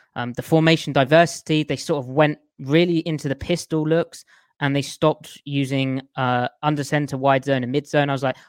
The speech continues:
"Well, this is gonna be the drive where they do that. Well, this is gonna be the drive where they do," and they just didn't go back to it. And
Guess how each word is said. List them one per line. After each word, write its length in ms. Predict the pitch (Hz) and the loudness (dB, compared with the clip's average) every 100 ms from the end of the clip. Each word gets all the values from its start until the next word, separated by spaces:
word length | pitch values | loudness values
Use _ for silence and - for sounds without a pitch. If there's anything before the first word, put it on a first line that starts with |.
| - | -6
"Well, 100 | 135 | 0
this 240 | 175 240 | 2 2
is 80 | 269 | 0
gonna 200 | 180 147 | 2 2
be 120 | 131 | 0
the 120 | 131 | -2
drive 360 | 123 139 127 123 | -4 -4 -4 -2
where 120 | 123 | -4
they 120 | 120 | -6
do 160 | 120 120 | -8 -8
that. 260 | 120 131 180 _ _ _ | -6 -8 -8 _ _ _
Well, 140 | 143 | 0
this 240 | 139 202 - | 4 4 4
is 80 | 185 | 0
gonna 180 | 160 139 | 2 2
be 100 | 135 | 0
the 80 | |
drive 240 | 127 127 123 | 0 0 0
where 80 | 123 | -4
they 100 | 123 | -6
do," 60 | - | -6
and 140 | 147 | -4
they 80 | 147 | -2
just 200 | 143 - | -4 -2
didn't 240 | 147 135 | -2 0
go 120 | 139 | -2
back 240 | 131 165 - | -2 -2 -4
to 140 | - | -12
it. 100 | 123 123 | -12 -10
And 200 | 131 | -12